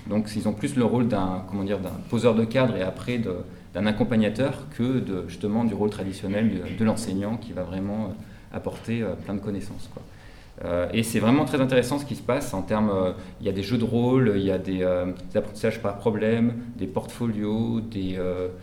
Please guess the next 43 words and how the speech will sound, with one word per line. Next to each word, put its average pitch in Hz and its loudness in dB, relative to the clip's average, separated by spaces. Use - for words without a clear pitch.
plein 131 4
de, 117 6
d'outils 110 -2
comme 113 6
ça, 123 0
euh, 95 4
qu'on 107 0
retrouve 104 2
dans 107 6
l'éducation 101 -2
populaire, 107 -2
euh, 90 -2
qui - -8
sont, 117 -2
qui - -4
sont 113 0
mobilisés, 104 2
euh, 90 0
et, 107 4
euh, 90 4
où 95 -4
il 101 0
y - 2
a 104 2
une 101 0
partici-, 104 -2
une 101 -4
participation 120 0
active, 127 -2
euh, 95 -2
des 104 -2
différents 101 -4
membres 131 4
qui - 0
agissent 107 0
comme 113 6
une 104 4
communauté 123 2
de 104 -4
recherche 101 -6
et 104 -4
de 98 -4
formation. 98 -4